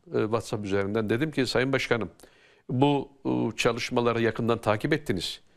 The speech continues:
Türkiye'de de uygulayacak mısınız?" Şöyle dese daha kolay olurdu hepimiz açısından.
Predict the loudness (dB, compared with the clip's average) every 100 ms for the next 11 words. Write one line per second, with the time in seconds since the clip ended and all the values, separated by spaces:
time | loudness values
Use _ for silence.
0 | _ _ _ 0 2 4 4 4 2 2
1 | 4 2 2 0 -2 -6 -10 -10 -10 -2
2 | 2 4 4 2 2 2 2 2 0 -2
3 | 0 2 2 2 2 2 0 0 2 2
4 | 2 0 2 0